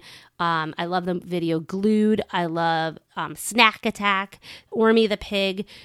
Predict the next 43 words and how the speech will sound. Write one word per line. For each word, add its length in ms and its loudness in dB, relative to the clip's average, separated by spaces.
You 120 -4
can 140 0
use 380 0
Simon's 440 0
Cat. 280 0
He 80 2
has 100 0
a 60 -6
whole 220 -4
channel, 420 -4
has 180 -4
a 60 -4
whole 160 -4
bunch 180 -4
of 100 -8
seasonal 600 -4
videos 540 -2
on 260 -4
there. 380 4
You 240 -4
can 260 -2
utilize 500 0
some 280 -8
commercials, 580 -2
like 160 2
the 280 0
Doritos 540 0
commercial, 800 0
The 160 -6
Dog 460 0
Who 100 0
Buried 320 2
the 80 -4
Cat. 420 4
I'm 200 -6
gonna 120 -6
put 220 -8
links 320 -4
to 140 -8
all 200 -6
my 120 -2
favorite 280 -4
commer-, 260 0